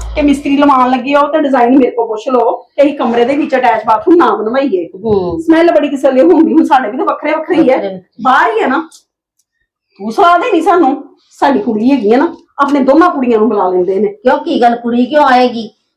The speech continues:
Speaker 2: ਕੀ ਗੱਲ, ਮੇਰੀ ਧੀ ਨੂੰ ਅਕਲ ਨਹੀਂ ਹੈਗੀ?
Speaker 1: ਬਸ ਇਹੀ ਤਾਂ ਗੱਲ ਹੈ, ਉਹਨਾਂ ਲੱਗਦਾ ਖਰੇ ਮੈਂ ਕਮਲੀ
Speaker 2: ਗੁਨਾਹ ਦੀ
Speaker 1: ਹਾਂ।
Speaker 2: ਗੁਥਲੀ ਹੈ ਮੇਰੀ ਧੀ।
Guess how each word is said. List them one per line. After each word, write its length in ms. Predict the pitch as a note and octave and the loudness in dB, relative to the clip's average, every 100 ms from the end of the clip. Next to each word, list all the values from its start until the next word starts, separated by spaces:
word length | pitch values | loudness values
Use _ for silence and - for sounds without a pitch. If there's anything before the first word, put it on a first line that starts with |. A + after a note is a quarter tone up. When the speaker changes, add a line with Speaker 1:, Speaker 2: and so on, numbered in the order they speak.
| _ | _
Speaker 2:
ਕੀ 140 | B3+ A#3+ | -4 0
ਗੱਲ, 160 | B3 | 0
ਮੇਰੀ 200 | A#3 A3 | 0 -2
ਧੀ 200 | A3+ B3+ | -2 -2
ਨੂੰ 160 | A3 G#3 | 0 0
ਅਕਲ 220 | G3+ B3 | 0 2
ਨਹੀਂ 100 | A4 | 2
ਹੈਗੀ? 260 | A#4+ D#4+ C#4+ | 2 0 -2
Speaker 1:
ਬਸ 120 | B3 | 0
ਇਹੀ 220 | C#4 D4 | 2 0
ਤਾਂ 100 | D4 | 0
ਗੱਲ 240 | C#4 G#3 C#4+ | 0 0 -2
ਹੈ, 160 | D#4 - - _ _ C#4+ | -4 -8 -20 _ _ -2
ਉਹਨਾਂ 200 | D#4 D#4+ | 2 2
ਲੱਗਦਾ 220 | D4 E4+ | 2 2
ਖਰੇ 200 | - E4+ | 2 2
ਮੈਂ 120 | D#4 | 0
ਕਮਲੀ 200 | C#4 C4 | 2 2
Speaker 2:
ਗੁਨਾਹ 200 | C4+ C#4+ | 4 2
ਦੀ 60 | D#4+ | 2
Speaker 1:
ਹਾਂ। 80 | |
Speaker 2:
ਗੁਥਲੀ 440 | C4 C4+ B3 D4+ C#4+ | 2 2 0 0 0
ਹੈ 80 | D4 | 0
ਮੇਰੀ 200 | C#4 C4+ | -2 -4
ਧੀ। 300 | C#4 C4 | -6 -8